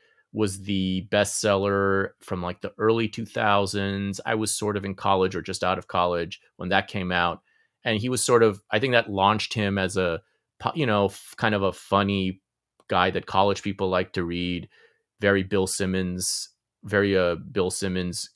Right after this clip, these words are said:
connected. He ended up becoming a regular on Bill Simmons's podcast, and those were always the most popular episodes. Um, and, and he's an entertaining writer, wrote for Esquire and whoever else,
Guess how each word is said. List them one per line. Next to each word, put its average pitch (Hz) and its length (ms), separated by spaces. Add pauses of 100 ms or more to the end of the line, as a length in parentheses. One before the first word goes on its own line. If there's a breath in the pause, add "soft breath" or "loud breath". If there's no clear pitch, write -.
connected. 92 760 (120)
He 95 240
ended 95 220
up 87 100
becoming 90 420
a 85 60
regular 82 460
on 80 100
Bill 78 160
Simmons's 78 420
podcast, 87 680
and - 300
those 82 180
were 78 140
always 71 180
the 78 80
most 76 220
popular 76 480 (160)
episodes. 85 560 (400 loud breath)
Um, 85 480 (960)
and, 107 320
and 117 180
he's 147 160
an 175 100
entertaining 156 520
writer, 113 500 (560 soft breath)
wrote 117 240
for - 140
Esquire 95 640
and 92 100
whoever 90 380
else, 78 460